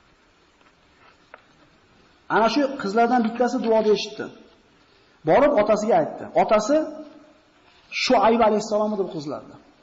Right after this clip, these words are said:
Allohning irodasini qarang. Kimni qo'yni sug'orib beryapti? Payg'ambarning qizini. "Vallohu g'olibun ala amrihi", dedingmi?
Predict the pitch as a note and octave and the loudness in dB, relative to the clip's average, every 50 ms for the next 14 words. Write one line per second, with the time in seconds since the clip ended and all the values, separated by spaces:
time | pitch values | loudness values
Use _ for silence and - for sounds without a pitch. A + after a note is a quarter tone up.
0 | _ _ _ _ _ _ _ _ _ _ _ _ _ _ _ _ _ - D3+ G#3+ | _ _ _ _ _ _ _ _ _ _ _ _ _ _ _ _ _ 0 0 2
1 | B3+ C4+ B3+ G3 E3+ G3 A#3+ C4 C4 A#3+ A#3+ F#3+ F3+ E3+ E3 F#3+ A3+ A3+ E3 B2 | 2 4 2 2 2 2 2 2 2 2 2 2 0 0 0 0 0 0 -2 -4
2 | - - - - - - - - D4 C4 C4 - B3 B3 A#3+ A3+ G3+ - - - | -6 -12 -16 -20 -20 -10 -4 0 2 4 4 4 4 2 2 2 0 0 2 2
3 | G#3 F3+ F#3 F3 D#3 C#3 B2 - - - - - - _ _ _ _ - - - | 2 2 2 0 -2 -2 -4 -6 -10 -18 -20 -20 -20 _ _ _ _ -20 -20 -12
4 | - - F3 F#3+ G3+ G3+ G#3+ G#3+ G#3+ A3 A3 G#3+ A#3+ - G#3 G3+ A3+ A3 G3 C#3+ | -4 2 4 4 4 4 2 2 4 4 2 2 0 -4 -4 -4 -2 -2 -2 -2
5 | G#2+ G#2 - - - - C#3 D#3 E3+ F#3 G3+ A3 A3+ A3 G#3 G#3+ G3+ A3+ B3 B3 | -2 -6 -12 -16 -8 -2 0 2 4 4 4 6 4 4 4 2 2 4 4 4
6 | A#3+ A#3 A#3 A3+ A#3 A#3 A#3 A#3 A3 B3 B3+ C4 B3 A#3 A#3+ A#3+ B3 A#3+ C#4 C#4+ | 4 2 2 2 2 4 4 4 4 4 4 2 2 2 2 2 2 4 4 4
7 | D4+ F4 | 4 4